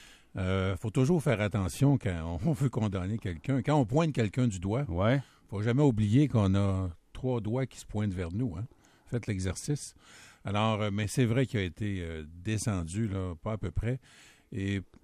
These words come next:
Speaker 1: peu de gens, je pense, euh, dont je fais partie, croyaient vraiment à un retour parce que je me suis dit, psychologiquement, il est cassé.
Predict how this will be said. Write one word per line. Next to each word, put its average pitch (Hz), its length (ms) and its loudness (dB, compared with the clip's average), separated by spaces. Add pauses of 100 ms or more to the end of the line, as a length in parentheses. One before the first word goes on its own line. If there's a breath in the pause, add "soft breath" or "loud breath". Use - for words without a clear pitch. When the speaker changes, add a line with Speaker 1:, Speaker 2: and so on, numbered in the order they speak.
(140)
Speaker 1:
peu 190 200 6
de 127 180 6
gens, 127 280 4
je 101 80 0
pense, 113 560 -4
euh, 87 120 -8
dont 101 200 -4
je - 80 -10
fais 98 100 -4
partie, 92 400 -6 (340 soft breath)
croyaient 123 440 2
vraiment 110 340 2
à 120 40 2
un 104 200 4
retour 104 480 -2
parce 92 160 -4
que 110 140 -2
je 95 60 -2
me 101 100 2
suis 95 200 -6
dit, 110 260 -6 (500 soft breath)
psychologiquement, 127 960 2
il 101 160 -2
est 90 60 -4
cassé. 107 520 -4